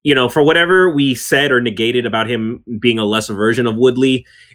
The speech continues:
it's a transitive property. If he could do that to Woodley, I, now I don't think anyone can do this to him. I, I definitely don't believe Colby has a chance in hell against Usman. Um, you know, he's not as young as we would hope he is for someone who's kind of coming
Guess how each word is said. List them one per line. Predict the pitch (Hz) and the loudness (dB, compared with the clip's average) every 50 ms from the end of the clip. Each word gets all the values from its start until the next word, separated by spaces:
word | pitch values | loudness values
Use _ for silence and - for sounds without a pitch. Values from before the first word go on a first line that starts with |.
| _ - | _ -2
it's | 160 151 151 - - | -2 -2 -2 -4 -4
a | 156 147 | -4 -2
transitive | 143 208 180 160 143 147 131 123 107 | 0 0 0 0 2 2 0 0 0
property. | - 135 123 127 - 117 107 113 110 113 - | 0 -2 -2 -2 -2 -2 -2 -2 -4 -4 -6
If | 123 135 | -2 -2
he | 147 | 0
could | 139 143 123 | 0 0 0
do | 139 131 | 0 0
that | 127 123 120 | 0 -2 -2
to | - 120 | -4 -4
Woodley, | 107 110 120 123 127 147 156 156 151 113 | -2 -2 -2 -2 -2 -2 -2 -2 -2 -2
I, | 107 104 107 104 | -2 -2 -2 -2
now | 104 117 113 113 98 98 107 104 | -2 -4 -2 -2 0 0 0 0
I | 104 104 | 0 0
don't | 101 107 110 101 - | 0 -2 -4 -4 -4
think | 120 113 104 - - | -6 -8 -8 -6 -4
anyone | 113 113 117 113 110 110 | -2 0 0 0 0 0
can | - 123 117 107 | 0 0 0 2
do | 123 127 123 | 2 4 4
this | 123 123 - | 2 0 0
to | - 120 | -4 -2
him. | 110 135 131 120 104 | -2 0 -2 -2 -2
I, | 92 98 92 - - | -4 -6 -8 -4 -4
I | 110 107 | -4 -4
definitely | 98 - - 113 127 - 143 131 113 107 101 92 | -4 -4 -4 -4 -2 -2 -2 -2 0 -2 -2 -2
don't | 104 98 95 - | -2 -6 -6 -6
believe | 101 101 98 95 90 - | -4 -4 -4 -4 -4 -4
Colby | 104 98 92 95 95 | -4 -4 -2 -2 -2
has | 95 87 | -4 -4
a | 87 | -10
chance | - - - 92 90 - | -12 -10 -10 -10 -10 -8
in | 90 92 | -6 -6
hell | 95 87 90 - _ - - - - | -4 -4 -4 -6 _ -20 -20 -16 -10
against | 95 98 95 90 - - | -2 -2 -2 -2 0 0
Usman. | 98 92 87 92 95 90 87 87 - _ _ - _ _ - - | 0 0 0 0 -2 -2 -2 -4 -8 _ _ -20 _ _ -6 -4
Um, | 98 92 90 90 98 | -2 0 0 2 2
you | 117 127 | 2 4
know, | 123 | 4
he's | 123 143 135 | 4 4 4
not | 143 151 156 151 | 4 2 2 2
as | 131 110 | 0 0
young | 107 117 117 127 135 127 | 0 0 0 2 2 0
as | 110 101 | 0 2
we | 107 104 | 2 0
would | 98 92 | 0 0
hope | - 110 123 139 - | 0 2 0 2 2
he | 180 180 | 2 4
is | 196 202 190 - | 4 4 2 2
for | - 175 | -2 -2
someone | - 180 175 175 165 165 | -2 0 0 0 2 2
who's | 175 165 - | 2 0 0
kind | 165 160 160 | -2 -2 -2
of | 151 147 - | -2 -4 -6
coming | - - 156 165 165 165 160 151 | -8 -8 -6 -4 -4 -4 -6 -6